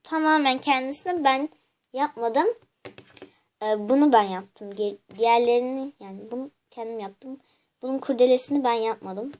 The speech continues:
Bunun da kurdelesini ben nasıl yapayım yani?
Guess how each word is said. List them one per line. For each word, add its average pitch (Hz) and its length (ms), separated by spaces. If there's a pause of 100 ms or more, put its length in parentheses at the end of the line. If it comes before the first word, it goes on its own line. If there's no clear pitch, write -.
Bunun 226 120
da 190 60
kurdelesini 196 640
ben 190 320
nasıl 247 240
yapayım 214 380
yani? 202 320